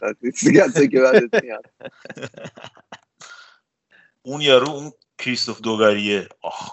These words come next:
Speaker 2: آخ، آخ. یعنی رو اعصاب ترین مهاجم شمارهٔ نه دنیا بود.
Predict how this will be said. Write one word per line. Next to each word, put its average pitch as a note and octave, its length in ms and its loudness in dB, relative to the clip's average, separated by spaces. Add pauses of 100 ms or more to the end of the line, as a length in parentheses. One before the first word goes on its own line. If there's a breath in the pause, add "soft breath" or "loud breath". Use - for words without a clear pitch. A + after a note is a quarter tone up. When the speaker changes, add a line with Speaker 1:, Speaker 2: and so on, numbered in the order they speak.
Speaker 2:
آخ، - 240 -16
آخ. - 240 -20 (840 soft breath)
یعنی G2 220 -2
رو B2+ 260 0
اعصاب A#2 420 2
ترین A2 260 2
مهاجم A2 400 -4
شمارهٔ A#2+ 360 -8
نه B2 220 -8
دنیا G#2 360 -4
بود. F#2 160 -14